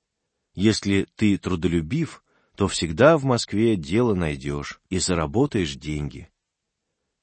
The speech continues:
Мне так и кажется, что ты, как приедешь, то мне лучше будет".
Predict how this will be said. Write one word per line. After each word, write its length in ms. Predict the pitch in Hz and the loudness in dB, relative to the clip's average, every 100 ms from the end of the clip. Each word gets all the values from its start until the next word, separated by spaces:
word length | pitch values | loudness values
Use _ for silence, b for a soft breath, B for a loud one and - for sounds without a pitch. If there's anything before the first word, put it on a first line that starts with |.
| _ _ _ | _ _ _
Мне 540 | 92 107 147 185 180 - | 2 6 8 8 4 0
так 300 | - 151 - - | 6 6 4 -4
и 120 | 131 | -4
кажется, 720 | - 104 87 73 69 - 62 - _ | -2 0 0 -2 -8 -10 -12 -16 _
что 340 | - - 107 _ | -4 0 0 _
ты, 380 | - 190 190 160 _ | -2 2 2 -2 _
как 220 | - 92 | -2 -2
приедешь, 720 | - 78 85 160 160 147 - _ _ _ _ _ - | -2 -4 2 2 2 0 -2 _ _ _ _ _ 0
то 160 | 104 87 | 2 4
мне 400 | 87 135 175 - | 6 4 2 -2
лучше 480 | 76 85 113 - 80 | -6 -4 -4 -4 -6
будет". 500 | 65 73 69 62 - | -6 -8 -8 -12 -14